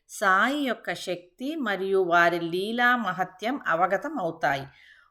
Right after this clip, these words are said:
ఒకరోజు ముంబై నగరంలో దారి వెంట నడుస్తుండగా అందమైన పటాలను అమ్ముతున్న వ్యాపారిని చూశాను. అవలియాలవి, మహాత్ములవి, సత్పురుషులవి అనేక రకాల అందమైన పటాలు ఉన్నాయి.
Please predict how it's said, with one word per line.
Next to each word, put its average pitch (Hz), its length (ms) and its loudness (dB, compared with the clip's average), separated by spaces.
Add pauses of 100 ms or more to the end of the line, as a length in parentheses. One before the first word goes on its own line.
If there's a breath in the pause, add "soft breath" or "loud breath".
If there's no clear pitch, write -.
ఒకరోజు 269 500 2
ముంబై 247 520 -2
నగరంలో 196 800 0 (200 loud breath)
దారి 202 480 2
వెంట 214 300 -2
నడుస్తుండగా 220 1120 -2 (380 loud breath)
అందమైన 277 680 2
పటాలను 233 600 2
అమ్ముతున్న 214 640 -2
వ్యాపారిని 220 720 2 (100)
చూశాను. 139 640 -4 (480 soft breath)
అవలియాలవి, 247 1040 0
మహాత్ములవి, 233 960 -4
సత్పురుషులవి 220 1040 -6 (260 loud breath)
అనేక 262 440 2
రకాల 226 480 2
అందమైన 226 680 0
పటాలు 220 560 0
ఉన్నాయి. 156 600 -4